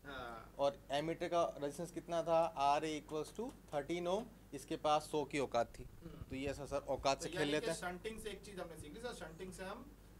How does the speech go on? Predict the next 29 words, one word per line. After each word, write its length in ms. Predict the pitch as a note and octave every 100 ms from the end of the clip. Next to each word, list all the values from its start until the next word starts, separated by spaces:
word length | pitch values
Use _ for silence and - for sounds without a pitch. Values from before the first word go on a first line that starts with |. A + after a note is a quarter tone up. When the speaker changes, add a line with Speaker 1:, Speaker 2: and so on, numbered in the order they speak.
| -
Speaker 1:
current 260 | F3 F#3+
का 80 | F#3+
लोड 220 | F#3 F3+
बढ़ा 140 | E3 D#3+
सकते 100 | D3+
हैं। 80 |
Speaker 2:
बिल्कुल, 260 | D3 F3 E3+
बिल्कुल, 320 | C#3+ B2 C#3+
current 180 | D#3 E3+
का 60 | E3+
लोड 220 | E3+ E3
बिल्कुल 280 | D3+ E3 F3
बढ़ 160 | E3
गया 180 | D#3+ F3
है। 160 | F3+ F3+
पहले 340 | D#3 C#3 D#3+
हंड्रेड 380 | D3+ D3 D#3+ F3
था, 340 | F#3 F#3 F#3 - -
अब 160 | D#3 -
सेवन 380 | - D#3 F3
फिफ्टी 280 | F3 F3 F#3
तक 160 | F3 E3+
झेल 220 | D3 C3+
रहा 140 | A2+
है 60 | G#2+
सर। 60 | E3
Speaker 1:
आज 220 | G#3 A3+
ये 100 | A#3+
शंट 400 | - A#3 A#3+